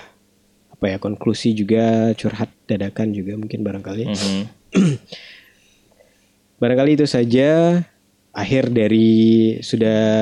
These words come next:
Speaker 1: akhir dua episode ini, akhir, apa ya, dua episode yang merupakan satu topik bahasan kita tentang silsilah Raja-Raja Kesultanan Siak yang kita bagi menjadi dua volume. Dan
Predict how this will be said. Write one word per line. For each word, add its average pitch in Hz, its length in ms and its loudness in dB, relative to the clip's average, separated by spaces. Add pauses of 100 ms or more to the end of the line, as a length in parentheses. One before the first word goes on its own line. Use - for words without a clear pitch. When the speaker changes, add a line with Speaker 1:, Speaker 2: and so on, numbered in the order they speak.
(160)
Speaker 1:
akhir 110 300 -2
dua 110 440 2
episode 110 400 -2
ini, 113 240 0
akhir, 113 380 0 (840)
apa - 220 -8
ya, 92 180 0 (100)
dua 110 200 0
episode 110 460 -4
yang 110 180 -6
merupakan 107 460 -4 (380)
satu 107 500 -6 (420)
topik 127 300 -4
bahasan 113 380 0
kita 104 220 -2
tentang 104 320 -4
silsilah 113 680 -2 (680)
Raja-Raja 104 560 0
Kesultanan 101 540 -6
Siak 113 420 -4
yang 101 240 -6
kita 101 440 -8
bagi 107 800 -4
menjadi 113 300 0
dua 101 160 2
volume. 101 640 -2 (1040)
Dan 95 640 -4